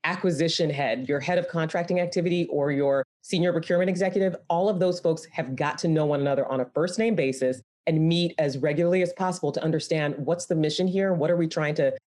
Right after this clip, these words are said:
get to, and, like, what's our overall goal in order to help meet those goals.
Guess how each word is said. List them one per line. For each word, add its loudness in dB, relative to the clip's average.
get -2
to, 0
and, 0
like, 2
what's 0
our 2
overall 2
goal 2
in -2
order 2
to -6
help -2
meet 0
those 0
goals. 0